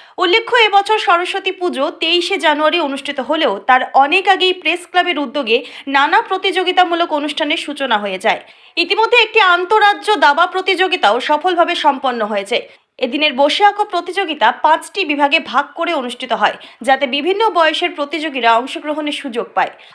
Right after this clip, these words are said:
আগামী একুশে জানুয়ারি সারস্বত উৎসবের মূল অনুষ্ঠানের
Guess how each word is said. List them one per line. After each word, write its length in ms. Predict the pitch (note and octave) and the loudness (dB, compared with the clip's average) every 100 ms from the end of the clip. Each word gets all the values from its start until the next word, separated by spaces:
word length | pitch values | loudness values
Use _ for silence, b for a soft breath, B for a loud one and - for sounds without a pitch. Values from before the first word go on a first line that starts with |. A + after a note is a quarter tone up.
| B | B
আগামী 340 | D#4 D4+ F#4+ A4+ | 0 2 4 2
একুশে 420 | G4 G4 G4 G#4+ | 2 0 0 2
জানুয়ারি 500 | F4 F4+ F4+ A3+ C#4 | 2 2 2 0 -2
সারস্বত 600 | - D4 G4 - G4+ G4+ | 0 0 0 -4 -4 -2
উৎসবের 580 | F4 - F4+ D#4 F4+ D4 | -4 -4 -6 -2 -2 -2
মূল 300 | C#4 F4+ F4+ | -4 -2 -2
অনুষ্ঠানের 520 | E4+ F4 E4+ E4 | -4 -4 -2 -2